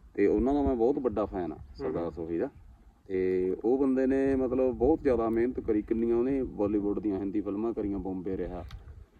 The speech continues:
Speaker 1: ਤੇ ਉਹਨੂੰ ਲੋਕ ਐਂ ਕਹਿੰਦੇ ਹੁੰਦੇ ਵੀ ਆਹ ਕੰਜਰਖਾਨਾ ਕਰੀ ਜਾਂਦਾ ਇਹ, ਹਨਾ?
Speaker 2: ਚਲੋ, ਐਂ ਤਾਂ
Speaker 1: ਉਹਦਾ
Speaker 2: ਯਾਰ,
Speaker 1: ਵਿਆਹ ਵੀ ਨਹੀਂ ਹੋਇਆ, ਹਨਾ? ਸੋਹੀ ਸਾਹਿਬ ਨੇ ਤਾਂ ਵਿਆਹ
Speaker 2: ਐਂ
Speaker 1: ਵੀ ਨਹੀਂ
Speaker 2: ਤਾਂ
Speaker 1: ਕਰਾਇਆ।
Speaker 2: ਕਹਿੰਦੇ ਹੁੰਦੇ ਨੇ।
Speaker 1: ਜੋ
Speaker 2: ਇੱਕ
Speaker 1: struggle
Speaker 2: ਗੱਲ ਹੋਰ ਕਹਿਣਾ ਬਾਈ ਤੁਹਾਨੂੰ, ਚਲੋ, ਆਪਣਾ ਫੋਨ ਹੀਟ ਹੋ ਗਿਆ, ਪਰ ਵੀਡੀਓ ਵਧੀਆ ਬਣ ਰਹੀ ਆ।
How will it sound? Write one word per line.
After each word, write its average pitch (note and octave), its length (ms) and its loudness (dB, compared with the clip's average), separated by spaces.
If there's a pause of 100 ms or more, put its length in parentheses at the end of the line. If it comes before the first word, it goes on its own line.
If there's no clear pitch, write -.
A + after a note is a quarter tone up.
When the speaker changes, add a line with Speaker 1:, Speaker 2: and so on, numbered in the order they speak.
Speaker 1:
ਤੇ F#2+ 400 4
ਉਹਨੂੰ B2+ 220 4
ਲੋਕ A#2+ 240 2
ਐਂ A2 200 0
ਕਹਿੰਦੇ G2 180 0
ਹੁੰਦੇ G#2+ 200 2
ਵੀ G#2+ 120 2
ਆਹ A#2 100 2
ਕੰਜਰਖਾਨਾ F#2+ 640 0
ਕਰੀ F2 240 -4
ਜਾਂਦਾ E2 380 -6
ਇਹ, D#2+ 100 -6
ਹਨਾ? F#2+ 120 -2 (180)
Speaker 2:
ਚਲੋ, E3 260 2
ਐਂ D#3+ 40 2
ਤਾਂ C3 100 4
Speaker 1:
ਉਹਦਾ D3+ 120 12
Speaker 2:
ਯਾਰ, D3+ 80 8
Speaker 1:
ਵਿਆਹ C3+ 260 8
ਵੀ D#3 100 10
ਨਹੀਂ D3+ 100 8
ਹੋਇਆ, B2+ 320 4
ਹਨਾ? D#3+ 120 4
ਸੋਹੀ C3 220 0
ਸਾਹਿਬ B2 220 0
ਨੇ C3 120 0
ਤਾਂ A#2+ 80 0
ਵਿਆਹ A#2 160 2
Speaker 2:
ਐਂ C3+ 60 2
Speaker 1:
ਵੀ C#3 80 2
ਨਹੀਂ B2+ 120 2
Speaker 2:
ਤਾਂ A#2+ 80 2
Speaker 1:
ਕਰਾਇਆ। D3+ 100 6
Speaker 2:
ਕਹਿੰਦੇ D#3+ 200 2
ਹੁੰਦੇ C3 240 -4
ਨੇ। B2 200 -4 (240)
Speaker 1:
ਜੋ A2+ 80 6
Speaker 2:
ਇੱਕ C3 140 4
Speaker 1:
struggle A#3+ 260 8
Speaker 2:
ਗੱਲ A#3+ 160 12
ਹੋਰ G3 260 10
ਕਹਿਣਾ G3+ 180 6
ਬਾਈ G3+ 160 4
ਤੁਹਾਨੂੰ, F#3 280 2 (440)
ਚਲੋ, D3+ 140 4
ਆਪਣਾ D3+ 220 2
ਫੋਨ D3+ 280 0
ਹੀਟ C#3+ 240 0
ਹੋ B2+ 140 -2
ਗਿਆ, C#3 100 -2
ਪਰ C3+ 200 -4
ਵੀਡੀਓ C3+ 320 0
ਵਧੀਆ C3+ 280 4
ਬਣ B2+ 180 2
ਰਹੀ B2 240 -2
ਆ। C#3+ 120 -6